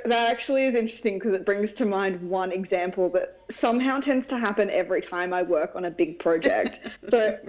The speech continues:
Speaker 1: essentially, usually how it will go will be if I'm collaborating with, um,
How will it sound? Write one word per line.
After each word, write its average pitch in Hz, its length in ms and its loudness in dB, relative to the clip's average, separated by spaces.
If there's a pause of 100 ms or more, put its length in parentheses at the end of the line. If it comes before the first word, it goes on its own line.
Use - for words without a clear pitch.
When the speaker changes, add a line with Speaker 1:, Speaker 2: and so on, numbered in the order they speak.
(220)
Speaker 1:
essentially, 285 540 4
usually 285 320 2
how 277 180 2
it - 100 0
will 226 100 2
go 180 320 0
will 180 100 -2
be 180 260 -2
if 185 140 -2
I'm 190 200 -8
collaborating 180 680 0
with, 180 440 2
um, 175 600 -2